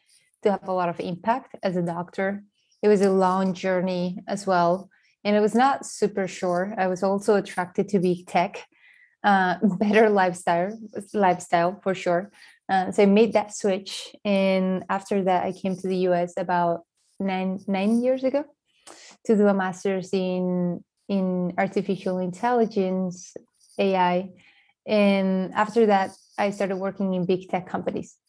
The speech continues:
Amazon, Facebook, Instagram, as a software engineer. Um,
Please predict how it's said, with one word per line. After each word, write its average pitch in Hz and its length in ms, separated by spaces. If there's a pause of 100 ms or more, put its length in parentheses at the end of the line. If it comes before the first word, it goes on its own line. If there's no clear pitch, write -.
(100)
Amazon, 190 580
Facebook, 185 580
Instagram, 180 800
as 180 160
a 180 200
software 185 360
engineer. 180 600 (680)
Um, 190 420